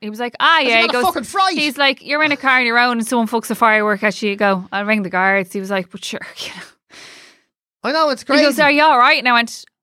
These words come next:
Speaker 1: "Oh, yeah, <laughs> I just got a bit of a fright."
Speaker 2: You got a fright,
Speaker 1: Yeah,
Speaker 2: yeah.
Speaker 1: and he's like, "All right, have a good night."
Speaker 2: Right. Okay, then.
Speaker 1: It's like, "Okay."
Speaker 2: I much prefer that level of honesty. Can I be honest, though?
Speaker 1: <laughs> Yeah.
Speaker 2: You know, when you ring people and they
Speaker 1: He
Speaker 2: go,
Speaker 1: didn't go, "Nine nine nine, what's your emergency?"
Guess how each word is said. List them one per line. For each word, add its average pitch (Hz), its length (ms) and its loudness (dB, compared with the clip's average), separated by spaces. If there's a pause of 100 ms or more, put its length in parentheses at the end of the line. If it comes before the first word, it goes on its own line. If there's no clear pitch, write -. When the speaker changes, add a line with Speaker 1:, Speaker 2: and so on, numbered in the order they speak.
(140)
Speaker 1:
"Oh, 311 140 2
yeah, 349 220 2
<laughs> 294 40 4
I - 40 0
just - 360 -10
got 247 220 0
a 226 60 -6 (100)
bit 208 100 -4
of 180 80 -12
a - 40 -14
fright." 202 260 -2
Speaker 2:
You 185 60 -6
got 170 100 -4
a 151 80 -8
fright, 165 180 -4
Speaker 1:
Yeah, 233 220 2
Speaker 2:
yeah. 214 40 -2
Speaker 1:
and 220 100 -2
he's 208 100 -4
like, 208 280 -2 (840)
"All 226 240 2
right, 175 180 -12 (500)
have 247 160 -4
a 220 40 -6
good - 160 -6
night." 214 160 0
Speaker 2:
Right. 190 340 -2 (200)
Okay, 214 360 0
then. 185 200 -2
Speaker 1:
It's 165 80 -8
like, 269 320 -2 (380)
"Okay." 294 380 2 (160)
Speaker 2:
I 240 120 -8
much 254 180 -12
prefer 196 360 -8
that 180 140 -4
level 175 220 -2
of 160 80 -6
honesty. 180 300 -4
Can 233 120 -6
I 233 60 -6
be 254 120 -4
honest, 262 260 -4
though? 247 100 0
Speaker 1:
<laughs> - 0 -
Yeah. - 80 0 (260)
Speaker 2:
You 226 60 0
know, 302 120 2
when 320 80 -4
you 302 80 -6
ring 320 180 -6
people 277 180 -6
and 247 120 -2
they 233 40 -2
Speaker 1:
He - 80 2
Speaker 2:
go, 440 60 0
Speaker 1:
didn't 480 220 0
go, 370 140 4
"Nine 320 280 2
nine 349 140 4
nine, 359 220 4
what's 311 200 0
your 349 120 2
emergency?" 392 600 0